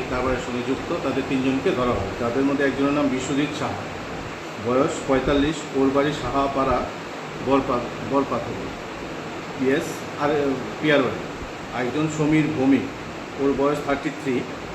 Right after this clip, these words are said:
ওর বাড়ি সোনাপুর বরপাথর। এবং আরেকজন ছিল, ওর নাম মিঠু বৈদ্য, বয়স থার্টি টু, ওনার বাড়ি বাঁশপাড়া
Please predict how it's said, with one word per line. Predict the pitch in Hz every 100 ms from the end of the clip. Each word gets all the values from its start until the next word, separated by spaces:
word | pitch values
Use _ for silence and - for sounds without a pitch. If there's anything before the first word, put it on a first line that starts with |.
| - - - -
ওর | 135 139 139
বাড়ি | 147 147 139 - -
সোনাপুর | 151 156 151 120 98 110
বরপাথর। | 139 135 107 107 - - - - - - - - 110 113 117
এবং | 127 123 127
আরেকজন | 135 135 165 165
ছিল, | 165 151
ওর | 143 147
নাম | 147
মিঠু | 139 139 160 147
বৈদ্য, | 143 123 113 101 - - - 117
বয়স | 127 127 104 - -
থার্টি | 131 147 127
টু, | 127 123 - - - - - 123
ওনার | 127 131 123
বাড়ি | 127 135 131 - - - - - - 120
বাঁশপাড়া | 123 - 143 127 120 120